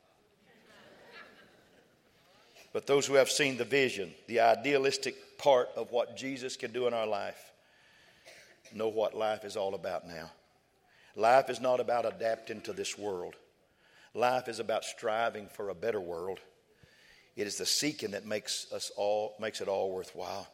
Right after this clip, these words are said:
So the man from La Mancha, the Broadway musical that was adapted from the novel Don Quixote. Quixote is accused of being mad because of his vision and the quest he goes on that nobody else can see.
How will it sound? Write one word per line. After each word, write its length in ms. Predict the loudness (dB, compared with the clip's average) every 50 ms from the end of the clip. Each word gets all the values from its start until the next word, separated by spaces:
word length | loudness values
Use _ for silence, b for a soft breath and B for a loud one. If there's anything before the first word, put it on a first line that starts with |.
| _ B B B B B B
So 140 | B -4 -2
the 100 | -2 -2
man 320 | 0 2 2 2 2 0 -2
from 220 | -6 -6 -6 -6
La 60 | -6
Mancha, 420 | -6 -6 -8 -8 -10 -12 -12 -14 -14 -18 _ _ _ _ _ _ _ _ _ b b b b b b
the 60 | -8 2
Broadway 440 | 6 6 8 8 6 6 4 2
musical 460 | 2 0 -4 -4 -4 -6 -6 -8 -4 -2
that 160 | -2 -2 -2
was 160 | -2 -4 -4
adapted 440 | -2 0 2 2 2 2 0 -6 -8
from 120 | -8 -8
the 80 | -6 -6
novel 320 | -4 -2 -2 -2 -2 -2
Don 220 | -2 -2 -2 -2 -4
Quixote. 440 | -6 -6 -4 -4 -4 -6 -6 -12 -18 -20 _ _ B B B B B B B B
Quixote 400 | -4 0 4 4 4 4 4 2
is 220 | 2 2 2 0
accused 600 | 0 -4 -4 -6 -4 -4 -4 -4 -4 -6 -6 -6
of 100 | -6 -6
being 280 | -4 -4 -4 -4 -2 -2
mad 380 | 0 2 2 2 0 -2 -4 -8
because 460 | -12 -8 -4 -2 0 0 -2 -4 -8 -14 B B B B B B B B
of 80 | -6 -4
his 200 | -4 -4 -4 -4
vision 440 | -2 0 0 0 0 -2 -4 -6 -8
and 100 | -8 -8
the 60 | -10
quest 380 | -4 0 2 2 2 2 -2 -6
he 80 | -8
goes 340 | -4 -2 -2 0 0 0 -2
on 140 | -4 -2 -4
that 120 | -6 -6
nobody 400 | -4 -4 -4 -2 -2 -2 -2 -2
else 160 | -2 -4 -4
can 140 | -6 -8 -8
see. 320 | -8 -8 -8 -10 -14 -18